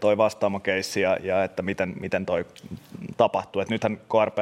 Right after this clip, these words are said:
oli julkaissut jonkun tiedotteenkin, että petatavun verran sitä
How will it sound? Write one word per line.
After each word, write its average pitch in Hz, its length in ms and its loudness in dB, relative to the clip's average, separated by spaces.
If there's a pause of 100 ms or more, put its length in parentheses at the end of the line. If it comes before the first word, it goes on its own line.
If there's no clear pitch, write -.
oli 104 120 0
julkaissut 104 400 -2
jonkun 104 180 -2
tiedotteenkin, 98 680 0
että - 120 -6
petatavun 95 480 0
verran 98 260 -2
sitä 98 140 -4